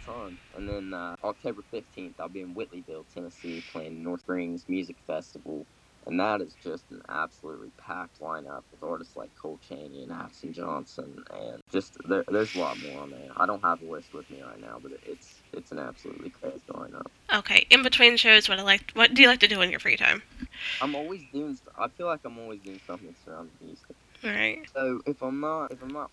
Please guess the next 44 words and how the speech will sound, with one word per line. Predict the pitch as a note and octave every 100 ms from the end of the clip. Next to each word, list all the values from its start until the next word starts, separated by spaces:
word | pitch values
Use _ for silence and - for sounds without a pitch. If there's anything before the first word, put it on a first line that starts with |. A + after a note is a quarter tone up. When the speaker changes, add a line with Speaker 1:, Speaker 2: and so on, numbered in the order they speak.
| _
Speaker 1:
playing, | A2+ A2 G#2+
I'm, | G#2 F2+
I'm | F#2 G2
usually | A2 - F2+
practicing | - F#2 F#2 - - F2 F2+ F2+ E2
with | E2 E2+
Dale, | D#2+ E2 E2+ D#2+ -
or, | E2+ E2+ D#2+ D2+
uh, | D2+ D#2 D#2+ E2 -
I, | A2+ B2 C3
I, | G#2+ A#2+ -
I'm | A#2
a | A#2+
big, | A#2 B2+ B2 -
I | G#2
have | C#3 D3
a | B2
convertible | - G2+ G2+ G2 F2 E2+ - _
car, | - F2+ E2+ - - - - - -
and | G2 -
so | G#2 G2+ G2 - -
I'm | G2+
a |
big | G2+ G#2+ -
fan | G2 G2 G2+
of | F#2+ F2+
going | F2+ F2+ F2+
out | F2 F2 -
with, | F#2+ F#2
uh, | D#2
my | E2 F#2
girlfriend, | F#2+ F#2 - F#2 E2 E2+ F2 -
getting | G2+ F2+ F2+
lost, | F2+ F2+ F2+ E2+ - -
you | G2+ E2+
know, | E2 E2 E2 E2+
like, | E2 D2 - -
just | G2+ -
driving | F2+ F2+ D#2+
out | D2 D2
country | - F2 E2+
road, | F2+ F2 F2 -
top | F2+ - E2+
down | E2 D#2 E2 E2+